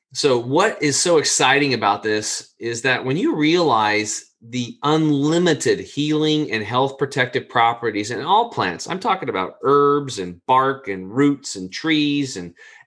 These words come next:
algae and sea veggies and lichens and sprouts. And all we have to do is eat them, put them on our skin, inhale them, get our hands in the dirt, brush out,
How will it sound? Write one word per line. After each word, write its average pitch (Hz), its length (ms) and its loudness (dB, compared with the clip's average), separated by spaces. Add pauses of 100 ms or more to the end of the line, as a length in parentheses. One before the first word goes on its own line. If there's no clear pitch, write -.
algae 139 680 2 (100)
and 95 160 -6
sea 156 360 -4
veggies 127 680 -2
and 87 140 -10 (240)
lichens 131 640 0
and 104 120 -8
sprouts. - 540 -2 (460)
And 135 380 2 (100)
all 196 200 0
we 240 120 -4
have 214 200 -2
to 170 60 -10
do 180 240 4
is 139 240 0
eat 247 300 -2
them, 90 220 -6 (720)
put 214 160 -2
them 220 160 2
on 220 120 2
our 214 120 2
skin, 208 580 -2
inhale 180 720 0
them, 104 260 -2
get 160 180 0
our 220 100 0
hands 196 300 0
in 202 120 -2
the 190 80 -4
dirt, 156 400 -2
brush 180 280 0
out, 202 280 -4